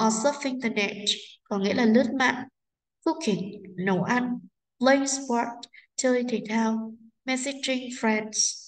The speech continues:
nhắn tin cho bạn bè. Ở phần này cũng không quá khó đối với các em đúng không nào? Bức tranh đầu tiên chúng ta có hoạt động Messaging friends,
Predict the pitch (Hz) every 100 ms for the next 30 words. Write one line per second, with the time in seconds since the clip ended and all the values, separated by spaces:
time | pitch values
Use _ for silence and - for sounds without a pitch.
0 | - 214 208 208 247 254 240 247 233 233
1 | - 208 196 196 202 - _ _ _ 226
2 | 226 233 233 226 226 - - 233 - 277
3 | 269 202 - 196 185 190 196 190 - 240
4 | 226 202 - 233 233 220 220 220 - -
5 | - 311 311 294 262 254 269 277 269 240
6 | 214 226 220 208 214 220 208 196 _ -
7 | _ _ _ _ _ _ _ _ _ _
8 | _ _ _ _ _ _ _ - 262 262
9 | 262 254 - 233 226 - 202 208 202 -
10 | - -